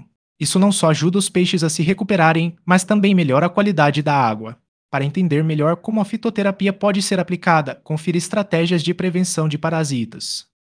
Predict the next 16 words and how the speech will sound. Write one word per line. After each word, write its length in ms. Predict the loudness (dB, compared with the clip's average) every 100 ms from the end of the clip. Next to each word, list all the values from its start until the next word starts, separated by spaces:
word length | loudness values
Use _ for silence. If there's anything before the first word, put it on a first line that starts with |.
| _
Usar 260 | -2 0 0
tratamento 540 | 0 -2 -2 -4 -4
natural 440 | -2 -2 0 -2 -2
para 200 | -4 -2
doenças 400 | 0 -2 -2 -4
de 140 | -6
peixes 420 | -2 -2 0 -2
ornamentais 680 | -2 -2 0 0 -2 -2 -4 _
é 80 | -2
uma 200 | 0 -2
forma 280 | -2 -2 0
de 120 | -2
cuidar 360 | -4 -2 0 0
deles 320 | -2 -2 -4
com 160 | -4
carinho, 520 | -2 -2 -2 -2 -6